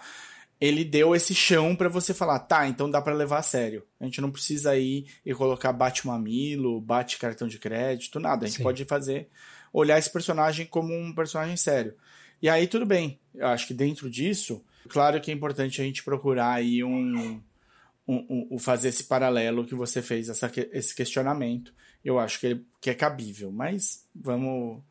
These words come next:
Speaker 1: acho que agora
Speaker 2: É.
Speaker 1: nos spoilers a gente continua um pouco mais. Vão assistir. Eu acho que é um filme que é legal de ver no cinema, ele foi
Speaker 2: Sim.
Speaker 1: pensado pra uma tela grande.
Speaker 2: Vi muita gente
Speaker 1: É.
Speaker 2: falando, "Ah, não, essa aí não me importa muito, vou esperar pro streaming, vou esperar pra ver no avião."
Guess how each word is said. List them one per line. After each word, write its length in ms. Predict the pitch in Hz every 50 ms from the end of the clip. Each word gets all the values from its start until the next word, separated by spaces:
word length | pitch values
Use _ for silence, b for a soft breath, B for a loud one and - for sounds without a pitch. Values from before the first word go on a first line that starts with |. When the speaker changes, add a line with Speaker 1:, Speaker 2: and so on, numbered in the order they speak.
| b b b b b b b
Speaker 1:
acho 100 | - -
que 60 | 123
agora 220 | 117 117 123 127
Speaker 2:
É. 20 | 127
Speaker 1:
nos 180 | 123 117 110
spoilers 560 | - - - - 127 123 131 135 139 139 135
a 80 | 139 131
gente 160 | 135 131 -
continua 380 | - 135 123 - 135 127 123 120
um 80 | 123
pouco 180 | 120 127 123 151
mais. 420 | 151 135 127 131 143 143 143 - B B B B B B
Vão 280 | 127 123 143 160 180 190
assistir. 640 | 185 - - 196 - - - 156 147 156 156 - b b b b b
Eu 80 | -
acho 180 | 120 113 - -
que 60 | -
é 20 | 113
um 60 | 110
filme 240 | - 110 110 113 104
que 100 | - 117
é 20 |
legal 360 | 120 123 120 120 127 135 139
de 80 | 127 123
ver 120 | 123 123
no 80 | 123 117
cinema, 520 | - - 113 110 110 117 131 139 143 131
ele 100 | 120 110
foi 160 | 107 - 117
Speaker 2:
Sim. 220 | 117 - 156 147 135
Speaker 1:
pensado 500 | 135 131 - 123 123 135 143 139 131 117
pra 140 | - 117 117
uma 140 | 117 113
tela 260 | 110 - 110 107 107 104
grande. 480 | 104 104 110 120 131 143 143 139 143
Speaker 2:
Vi 160 | 147 135 143
muita 240 | 143 165 160 - 170
gente 200 | 160 165 160 -
Speaker 1:
É. 40 | -
Speaker 2:
falando, 320 | 160 147 143 143 139 156
"Ah, 160 | 175 196 202 185
não, 260 | 165 160 156 151 156
essa 220 | 165 - - 175
aí 100 | 175 180
não 80 | 180 180
me 100 | 175 175
importa 320 | 151 - 147 139 - -
muito, 200 | 135 156 160 -
vou 80 | 147 151
esperar 340 | 147 - - 147 135 139 135
pro 120 | - -
streaming, 520 | - - - 123 131 143 147 143 139 131
vou 100 | 120 123
esperar 360 | 127 - - - 123 131 127 123
pra 160 | - 131 127
ver 100 | 135 135
no 80 | 135
avião." 580 | 131 127 113 110 107 107 120 131 143 147 151 147